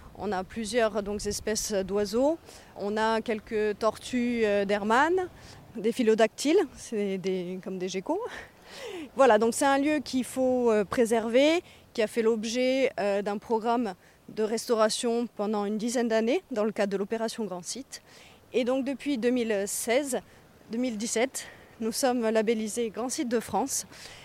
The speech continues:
pour la qualité donc de, de la protection de ce site. Donc ce label exigeant reconnaît à la fois la grandeur patrimoniale du site, la qualité de son entretien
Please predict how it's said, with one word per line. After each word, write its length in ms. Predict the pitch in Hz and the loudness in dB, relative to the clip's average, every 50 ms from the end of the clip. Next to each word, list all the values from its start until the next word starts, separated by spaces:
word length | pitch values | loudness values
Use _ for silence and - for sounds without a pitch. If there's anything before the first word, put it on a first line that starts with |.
| - - - - - - | -20 -20 -20 -20 -10 -2
pour 140 | 294 285 | 2 2
la 100 | 277 269 | 4 4
qualité 420 | 262 - 294 269 277 240 - 277 285 | 4 4 4 4 4 2 2 0 2
donc 320 | 240 254 247 254 - - | 2 2 2 0 -2 -2
de, 300 | - 247 247 240 226 220 | 0 2 4 4 4 4
de 120 | 208 208 226 | 4 4 4
la 120 | 226 220 | 4 4
protection 480 | - - 262 214 285 190 - - 262 262 | 4 2 0 0 0 -2 0 0 0 0
de 60 | 233 | 0
ce 140 | - 233 214 | 0 0 0
site. 380 | - - 277 311 - - 214 - - - - | 2 2 2 2 0 -2 -8 -10 -12 -10 -4
Donc 180 | 196 233 247 - | -2 0 0 0
ce 100 | - 294 | 2 2
label 280 | 294 302 269 330 302 | 2 4 4 4 2
exigeant 720 | 311 277 285 269 302 302 277 285 311 302 294 277 254 226 - - | 2 0 0 0 0 0 2 4 4 6 6 6 4 2 -2 -2
reconnaît 460 | - 226 247 240 - 294 285 302 285 | 0 0 0 2 2 2 4 4 6
à 100 | 277 262 | 6 4
la 80 | 247 | 4
fois 200 | 247 - - 285 | 2 2 2 2
la 80 | - 226 | 2 2
grandeur 440 | 220 220 247 240 240 247 247 233 - | 2 2 0 2 4 4 4 2 0
patrimoniale 720 | - - 240 226 - - 262 254 247 247 247 240 240 247 | -2 -2 -4 -2 -2 -2 -2 0 2 2 2 2 2 0
du 120 | 220 233 233 | 0 -4 -6
site, 340 | - - 339 - - - 196 175 - - - - - - - - - - - | -4 -4 -4 -4 -4 -8 -12 -12 -14 -18 -20 -20 -20 -20 -20 -20 -20 -4 -2
la 100 | 208 220 | -2 2
qualité 420 | - 262 254 262 277 247 - 277 | 2 2 2 2 0 0 0 -2
de 60 | 247 | -2
son 180 | - - 247 226 | 0 -2 0 0
entretien 560 | 226 233 233 - - 220 208 - 269 254 302 | 0 0 0 0 0 0 0 2 2 2 2